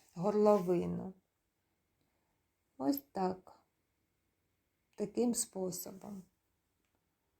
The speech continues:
Так, далі, а, наступний етап я буду формувати, е, задню частину горловини і скос плеча.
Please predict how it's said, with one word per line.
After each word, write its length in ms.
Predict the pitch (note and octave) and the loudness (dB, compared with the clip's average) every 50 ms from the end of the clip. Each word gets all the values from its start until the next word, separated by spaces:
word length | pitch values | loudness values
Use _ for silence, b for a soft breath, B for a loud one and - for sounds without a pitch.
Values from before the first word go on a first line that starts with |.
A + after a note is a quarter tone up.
| _ _ _ _ _ _ _ _ _ _ _ _ _ _ _ _ _ _ _ _ _ _ _ _ _ _ _ _ _ _ _ _ _ _ _ _ _ _ _ _ _ _ _ _ _ _ _ _ _ _ _ _ _ _ _ _ _ _ _ _ _ | _ _ _ _ _ _ _ _ _ _ _ _ _ _ _ _ _ _ _ _ _ _ _ _ _ _ _ _ _ _ _ _ _ _ _ _ _ _ _ _ _ _ _ _ _ _ _ _ _ _ _ _ _ _ _ _ _ _ _ _ _
Так, 360 | - G#3 F#3+ F3 E3+ - E3+ | -2 0 0 0 0 -2 -2
далі, 560 | F3 E3+ A3+ A3+ G#3 G3 F#3+ F#3 F#3 F#3+ F#3+ G#3 - - | 0 2 4 4 6 6 4 4 2 0 -4 -6 -8 -8
а, 60 | G3 G3 G3 F#3+ F#3+ F#3 F#3 G3 G3 G3 F3+ | -6 -4 -4 -2 -2 -2 -4 -4 -4 -4 -2
наступний 720 | G3 G#3 A#3 A3+ - - C#4+ C#4 C#4 - A3 G#3+ G#3+ G#3+ | -2 0 -2 0 4 4 4 4 4 2 2 4 4 4
етап 400 | G#3+ G#3 - - F#3+ F#3+ F#3+ F#3 - | 2 0 -2 -4 -4 -4 -4 -6 -6
я 200 | F#3+ G3+ F#3+ G3 | -4 -2 -2 0
буду 460 | F#3 G3+ G3+ E3+ G#3 G#3 G3+ G3 F#3+ | 0 -2 -2 0 0 0 0 0 -2
формувати, 1040 | F3 - G3 G3+ G3+ G#3 G#3+ G#3+ G#3 F#3 G3 F#3 F3 F3 E3+ - - - - F3 E3+ b b b b b b b b | -2 -4 -2 0 2 4 4 4 4 4 4 4 4 2 0 -4 -8 -8 -8 -8 -8 b b b b b b b b
е, 280 | G3 F#3+ F#3+ F#3 F#3 F#3 | -10 -8 -6 -6 -6 -4
задню 460 | F#3 E3+ F#3 G3+ F3+ E3+ E3 F#3+ G3 F#3+ | -4 0 2 2 4 2 2 -2 -4 -6
частину 600 | - - G#3+ G#3+ G#3+ - A#3 A#3 A3+ A3+ A#3+ A3 | -6 -6 -8 -8 -8 -8 -6 -4 -2 0 0 2
горловини 880 | G#3 A#3+ A#3+ A#3+ A#3+ A#3+ B3 A#3+ A3 B3+ B3+ B3+ B3 B3 A#3+ A#3+ B3 | 2 2 2 4 4 2 2 2 2 2 2 2 2 2 2 2 2
і 40 | B3 | 2
скос 380 | - - - - A#3 A#3 - - | 0 0 0 -2 -2 -2 -4 -8
плеча. 680 | - A3 A3+ A#3+ A#3 - - - C4+ B3 B3 C4 C4 | -8 -4 -2 -2 -2 -2 -4 0 2 2 2 2 0